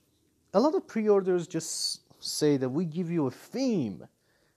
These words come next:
Injustice two, I actually pre-ordered this motherfucker a long time ago, and I'm sad that I didn't pre-order the eighty bucks version because I ended up paying for all of it anyhow. So the <laughs> pre-order for this <sighs>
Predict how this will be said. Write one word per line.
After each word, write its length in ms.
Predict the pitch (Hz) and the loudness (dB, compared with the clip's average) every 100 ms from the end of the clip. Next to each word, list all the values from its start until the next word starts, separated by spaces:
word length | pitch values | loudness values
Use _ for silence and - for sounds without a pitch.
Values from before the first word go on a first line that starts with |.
| _ _ _ - | _ _ _ -10
Injustice 640 | 147 151 226 220 240 - | -6 2 0 0 -6 -8
two, 420 | - 185 214 220 - | -12 -6 -6 -6 -10
I 160 | 160 208 | -8 -6
actually 220 | 214 208 | -4 -8
pre-ordered 680 | - - 135 143 135 104 - | -8 -8 -2 0 -2 -4 -8
this 160 | 98 | -14
motherfucker 580 | - 95 90 98 - 98 | -10 -10 -10 -10 -8 -6
a 60 | 98 | -4
long 300 | 101 123 117 | -2 -4 -4
time 340 | - 117 113 | -8 -8 -6
ago, 300 | 95 95 98 | -8 -8 -8
and 140 | 165 190 | -8 -10
I'm 160 | 220 | -12
sad 380 | - - 147 143 | -14 -8 -6 -2
that 60 | 113 | -2
I 60 | |
didn't 220 | 110 113 110 | -4 -8 -8
pre-order 280 | 110 104 | -6 -6
the 140 | 101 98 | -6 -8
eighty 200 | 120 110 | -8 -8
bucks 360 | 101 95 98 - | -8 -8 -8 -10
version 300 | 101 104 151 | -16 -12 -12
because 240 | 135 123 | -10 -6
I 80 | 117 | -4
ended 340 | - 117 110 104 | -4 -6 -8 -8
up 180 | 101 | -10
paying 340 | _ 139 139 110 | _ -6 -6 -6
for 160 | 98 | -6
all 200 | 101 104 | -4 -4
of 100 | 90 | -4
it 120 | 110 - _ _ _ _ _ _ | -8 -10 _ _ _ _ _ _
anyhow. 500 | 120 117 101 95 117 | -10 -8 -8 -6 -6
So 420 | 151 - 175 170 165 _ _ _ _ _ _ - - | -6 -4 -2 -2 -4 _ _ _ _ _ _ -20 -6
the 80 | 160 | -6
<laughs> 120 | - | -4
pre-order 600 | - 165 - 196 185 170 | 0 0 0 -2 0 -4
for 180 | - 123 | -4 -8
this 560 | 131 170 226 - - _ _ _ _ _ _ _ _ _ _ _ _ _ _ _ | -4 -2 -2 -4 -16 _ _ _ _ _ _ _ _ _ _ _ _ _ _ _
<sighs> 60 | _ | _